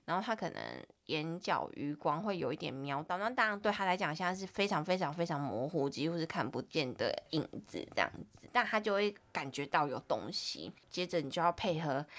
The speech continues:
你的言语说：“哦，这是手哦，手很好吃哦，你如果想吃手的话，手手就在这边哦。”然后再加上就是比较开心啊，然后浮夸，还有快乐的语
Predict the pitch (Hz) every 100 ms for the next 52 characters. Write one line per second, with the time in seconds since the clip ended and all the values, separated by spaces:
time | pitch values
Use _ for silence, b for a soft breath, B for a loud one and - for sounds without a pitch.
0 | B - 160 165 101 135 131 147 170 151
1 | 69 - 208 214 220 B B B 247 262
2 | 269 302 330 359 - - 185 175 180 185
3 | 185 220 - 175 160 170 175 196 175 156
4 | - - 196 202 196 185 180 180 202 B
5 | B - 175 202 214 202 202 214 185 165
6 | 180 254 226 185 196 247 226 220 196 180
7 | 185 180 214 220 233 226 220 - 196 196
8 | 196 190 180 180 185 _ - 165 170 180
9 | - 151 208 214 214 B B 220 220 220
10 | 156 175 175 - - 247 247 - 240 240
11 | 202 185 175 151 170 185 151 143 - 175
12 | 139 123 160 131 - - - 92 120 -
13 | - 65